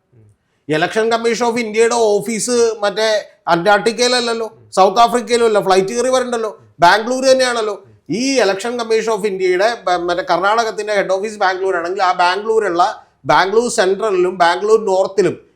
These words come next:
Speaker 2: ഇന്നലെ മുന്നൂറ്റൻപത് പേരുള്ള ഒരു കെട്ടിടം കണ്ടെത്തിയിട്ടുണ്ട്, എൺപത് പേർക്ക് വോട്ട് ചെയ്യുന്ന ഒരു കെട്ടിടം കണ്ടെത്തിയിട്ടുണ്ട്.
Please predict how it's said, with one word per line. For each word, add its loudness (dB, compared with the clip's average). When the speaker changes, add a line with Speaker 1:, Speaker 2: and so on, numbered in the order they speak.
Speaker 2:
ഇന്നലെ 4
മുന്നൂറ്റൻപത് 2
പേരുള്ള 0
ഒരു 0
കെട്ടിടം -6
കണ്ടെത്തിയിട്ടുണ്ട്, -2
എൺപത് 0
പേർക്ക് -2
വോട്ട് 2
ചെയ്യുന്ന -4
ഒരു -2
കെട്ടിടം -4
കണ്ടെത്തിയിട്ടുണ്ട്. -8